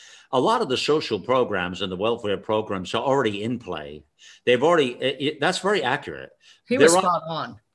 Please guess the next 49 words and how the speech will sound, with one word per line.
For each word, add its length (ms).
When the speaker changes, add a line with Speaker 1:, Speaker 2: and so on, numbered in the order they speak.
Speaker 1:
Uh, 60
isn't 320
that 180
true, 220
though? 160
But 180
you 60
don't 160
hear 240
that, 240
Kathy, 340
from 180
anybody. 540
But 140
it's 160
accurate, 340
isn't 240
it? 160
Speaker 2:
No, 300
you're 200
right. 280
Yeah, 280
absolutely. 920
Uh, 80
I, 420
I 160
was 220
really 200
impressed 360
with 120
that 220
answer, 300
too, 200
because 380
it, 220
it's 180
true. 360
We 380
all 300
are 160
conditioned 840
to 100
forget 340
about 280
it 100
because 360
they've 220
come 440
along 540